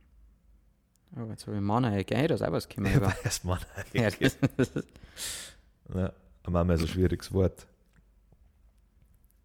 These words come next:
Speaker 2: Ich hab viel Mama. <laughs> So.
Speaker 1: Okay, ja, ich hab
Speaker 2: Einundzwanzig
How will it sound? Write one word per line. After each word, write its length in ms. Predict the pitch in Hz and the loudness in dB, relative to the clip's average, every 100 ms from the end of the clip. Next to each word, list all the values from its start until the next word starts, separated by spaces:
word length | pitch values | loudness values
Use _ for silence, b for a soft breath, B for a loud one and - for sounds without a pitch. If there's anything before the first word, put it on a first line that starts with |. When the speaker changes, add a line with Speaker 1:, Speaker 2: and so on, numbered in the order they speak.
| _ _ _ - _ _ - | _ _ _ -20 _ _ -2
Speaker 2:
Ich 120 | 92 | 2
hab 100 | 90 | 2
viel 180 | - 107 | 4 2
Mama. 380 | 95 76 73 73 - | 4 2 0 -4 -10
<laughs> 60 | - - | -18 -2
So. 140 | - - - 165 - 156 - - - - B B B B _ _ _ _ _ - | 2 4 4 2 2 -6 -6 -20 -20 -20 B B B B _ _ _ _ _ 2
Speaker 1:
Okay, 440 | 113 123 98 104 | 4 6 6 8
ja, 140 | 107 | 8
ich 100 | 107 113 | 8 6
hab 240 | 107 - _ - | 4 -2 _ 2
Speaker 2:
Einundzwanzig 520 | 101 98 - 175 165 | 4 4 8 8 8